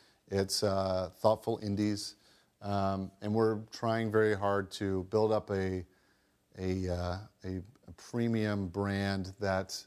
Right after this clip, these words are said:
is doing interesting things that, you know, you're not gonna find at Fullscreen or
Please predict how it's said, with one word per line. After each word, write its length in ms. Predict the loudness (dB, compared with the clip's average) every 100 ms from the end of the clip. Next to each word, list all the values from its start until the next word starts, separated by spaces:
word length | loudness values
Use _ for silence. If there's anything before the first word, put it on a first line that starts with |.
| _ _ _ _
is 100 | -6
doing 240 | 0 0 0
interesting 440 | -4 -6 -4 -6 0
things 540 | 2 2 0 -2 -4 0
that, 400 | 0 0 -2 -12 _ _ _ _
you 80 | -4
know, 60 |
you're 140 | -2 4
not 160 | 2
gonna 120 | 2 -2
find 240 | 0 0
at 100 | 0
Fullscreen 760 | 0 -2 -2 -2 -2 0 -2
or 360 | -2 -2 -4 -6